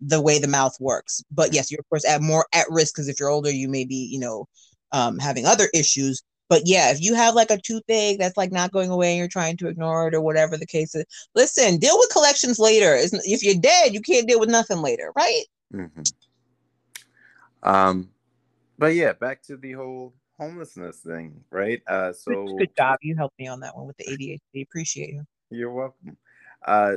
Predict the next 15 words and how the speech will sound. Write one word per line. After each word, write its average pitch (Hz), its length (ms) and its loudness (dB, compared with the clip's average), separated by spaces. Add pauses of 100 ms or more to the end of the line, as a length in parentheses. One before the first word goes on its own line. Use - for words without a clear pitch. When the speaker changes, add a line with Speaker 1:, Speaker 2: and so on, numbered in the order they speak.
Speaker 2:
so 123 720 -8 (160)
at 104 200 -6
one 156 240 -12
point, 85 420 -18 (840)
uh, 82 480 -12 (300)
I 92 120 -6
had 104 240 -10
spent 95 320 -8
some, 92 480 -14
some 92 260 -14
nights 87 540 -12 (100)
just, - 420 -12
uh, 76 300 -10 (1300)
perusing 104 440 -8
about 82 380 -4